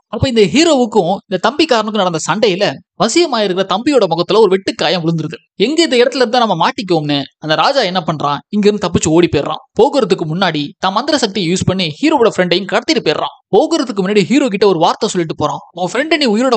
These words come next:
பார்க்கணும்னா இன்னைக்கு நைட்டுக்குள்ள அந்த டிராகன் சிலையோட ரெண்டு கண்ணையும் எனக்கு வந்து கொடுக்கணும். நீ கொஞ்சம் லேட் பண்ணா கூட உன் ஃப்ரெண்டை நீ உயிரோட பார்க்க முடியாது" மிரட்டிட்டு போறான். ஹீரோவும் வேற வழி இல்லாம தான் ஃப்ரெண்டுக்காக அந்த டிராகனோட சிலையில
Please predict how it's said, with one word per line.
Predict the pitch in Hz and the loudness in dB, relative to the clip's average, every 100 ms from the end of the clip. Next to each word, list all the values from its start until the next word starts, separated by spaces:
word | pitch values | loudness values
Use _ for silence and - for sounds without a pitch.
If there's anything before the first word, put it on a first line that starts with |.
| - | 2
பார்க்கணும்னா | 185 202 165 156 147 131 _ - | 0 0 -4 -2 -4 -6 _ -10
இன்னைக்கு | 226 311 240 | -4 -2 0
நைட்டுக்குள்ள | 185 233 208 165 151 139 _ - | -2 0 0 0 -2 -4 _ -4
அந்த | 220 180 | -2 0
டிராகன் | 214 311 320 - | 0 0 -2 0
சிலையோட | 208 196 | 2 4
ரெண்டு | 180 233 311 | 2 0 -2
கண்ணையும் | 190 165 175 190 143 | -2 -2 0 0 0
எனக்கு | 170 190 185 | -2 -2 0
வந்து | 190 | 2
கொடுக்கணும். | 170 160 135 - _ 185 | 2 0 -4 -8 _ -8
நீ | 190 208 | -4 -2
கொஞ்சம் | 277 320 208 | 2 2 4
லேட் | 247 190 | 2 2
பண்ணா | 202 170 | -2 -2
கூட | 175 156 143 - 170 | -2 -2 -2 -2 0
உன் | 170 | 0
ஃப்ரெண்டை | 226 262 | -2 -2
நீ | 240 | 0
உயிரோட | 175 240 285 254 | 0 0 0 0
பார்க்க | 185 190 | -2 -2
முடியாது" | 170 185 165 | -2 -2 -2
மிரட்டிட்டு | 180 170 156 | -4 -4 -2
போறான். | 151 139 - - | -2 -4 -16 -4
ஹீரோவும் | 285 349 285 240 | 2 2 2 2
வேற | 196 | 2
வழி | 165 254 | 0 0
இல்லாம | 202 190 | -2 -2
தான் | 185 156 | -4 -4
ஃப்ரெண்டுக்காக | 202 269 208 151 156 - | -6 -4 -4 -2 -4 -4
அந்த | 180 | -6
டிராகனோட | 170 240 311 294 233 | -2 0 0 -2 -2
சிலையில | - 185 185 | -2 0 0